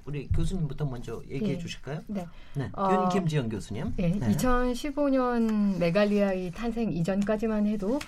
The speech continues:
Speaker 2: 주로 페미니즘은 설득의 언어를 구사했습니다.
Speaker 1: 네.
Speaker 2: 아, 그런데 이 설득의 언어가 온라인 공간에서 초와 분단위로, 어,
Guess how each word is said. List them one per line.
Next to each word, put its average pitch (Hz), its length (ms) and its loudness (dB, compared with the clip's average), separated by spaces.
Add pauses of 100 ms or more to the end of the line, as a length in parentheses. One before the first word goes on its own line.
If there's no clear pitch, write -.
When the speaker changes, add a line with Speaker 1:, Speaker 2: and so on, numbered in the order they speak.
(220)
Speaker 2:
주로 190 240 0
페미니즘은 269 600 2
설득의 311 500 -2
언어를 160 480 2
구사했습니다. 170 1080 0
Speaker 1:
네. 127 100 0 (360)
Speaker 2:
아, 180 160 0
그런데 190 300 0
이 190 160 0
설득의 302 440 0
언어가 180 640 0 (140)
온라인 269 360 4
공간에서 196 720 2 (260)
초와 330 360 2
분단위로, 262 800 4 (340)
어, 170 180 0